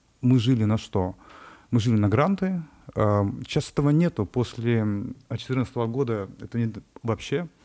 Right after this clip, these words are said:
Я работал на компанию Gucci, на минуточку. Это, щас это как бы немыслимо, да, там в Питер приезжала Gucci, два автобуса огромных, там, с мод-, ну, в общем. А потом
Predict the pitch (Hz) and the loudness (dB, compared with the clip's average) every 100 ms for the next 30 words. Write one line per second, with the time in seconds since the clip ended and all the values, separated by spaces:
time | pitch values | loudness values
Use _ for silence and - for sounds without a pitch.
0 | - - - - - 113 113 120 - 104 | -20 -20 -20 -14 -2 2 4 2 4 2
1 | 98 98 98 - 107 - 104 - 107 117 | 4 2 0 -2 -4 0 -2 0 0 2
2 | 98 95 90 131 - - 113 113 - 107 | 2 2 4 2 2 -4 -8 -6 0 4
3 | 113 113 101 - 95 - - 127 123 117 | 6 4 0 -4 -6 -6 -4 -4 -4 -6
4 | 104 110 101 107 117 139 131 107 90 87 | -4 -4 0 2 6 4 2 -2 -2 -2
5 | 92 120 - 92 87 - 147 - 131 113 | -2 -4 -4 -6 -6 -2 -2 0 -2 -2
6 | - - - - _ 113 95 107 92 90 | -12 -20 -20 -20 _ -4 0 0 0 0
7 | 123 147 - 95 98 113 98 95 92 - | 0 0 -2 -2 2 2 2 0 -4 -2
8 | 127 127 107 - - 101 92 107 117 120 | 0 0 -2 -6 -4 -4 -2 2 4 4
9 | 107 92 87 - 92 90 90 87 - 92 | 2 0 -4 -12 -12 -8 -10 -10 -6 -4
10 | 90 90 123 - 110 - 92 92 - 101 | -4 -2 -4 0 -4 -4 -12 -10 -2 0
11 | 98 95 95 - _ _ _ - 107 - | 2 2 -2 -6 _ _ _ -2 0 4
12 | 160 | 4